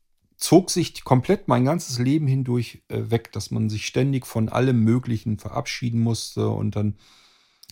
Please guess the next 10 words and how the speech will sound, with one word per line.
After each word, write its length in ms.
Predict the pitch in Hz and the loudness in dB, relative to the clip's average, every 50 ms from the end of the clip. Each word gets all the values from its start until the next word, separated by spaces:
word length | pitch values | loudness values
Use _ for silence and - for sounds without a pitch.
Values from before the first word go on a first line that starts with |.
| - _ | -10 _
was 180 | - 117 - - | -2 -2 -2 0
bei 160 | - - 107 | 4 6 6
mir 300 | 110 120 135 160 160 139 | 8 8 6 4 2 0
wirklich 280 | 143 135 - 123 110 - | -2 -4 -4 -4 -4 -2
immer 200 | - 139 135 123 | -2 0 0 2
der 120 | 123 117 | 2 0
Fall 340 | - - - 127 131 131 127 | 0 -2 0 0 0 2 2
war, 160 | 127 127 - | 2 0 0
ich 200 | 117 110 - - | -2 -6 -4 -4
hab 240 | 123 120 - _ | -4 -6 -6 _